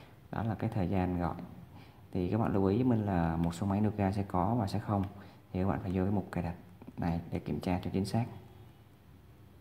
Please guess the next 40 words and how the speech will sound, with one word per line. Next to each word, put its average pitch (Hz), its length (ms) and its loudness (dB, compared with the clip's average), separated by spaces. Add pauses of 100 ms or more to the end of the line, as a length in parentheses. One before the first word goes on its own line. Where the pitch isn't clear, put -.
(960)
Đó. 95 160 -4 (1700)
Đó, - 60 -6 (140)
mình 95 100 -6
xin - 160 -10
lỗi. - 100 -4 (680)
Đây. 98 180 -2 (1080)
Cài 90 100 -2
đặt 82 200 -2
cước 120 280 6
ha, 101 120 6 (460)
kiểm - 200 -2
soát 127 220 0 (380)
cuộc - 180 -10
gọi. - 180 -4 (720)
Phải - 120 -4
bật 87 220 0
nó 101 100 2
lên, 98 180 4 (500)
còn 87 180 -2
không 98 200 0
dùng 90 160 4
thì 87 80 0
tắt 101 200 0
nó 98 60 0
đi. 95 200 2 (600)
Và 87 140 0
lưu 95 160 4
ý 104 100 6
là 127 160 4
cuộc 92 100 4
gọi 90 220 6
nào 87 160 4
nó 85 100 2
cũng 113 160 2
sẽ 117 140 0
hỏi 92 240 2
tính 98 180 0
năng 107 180 2
này 92 160 2
ha. 95 180 2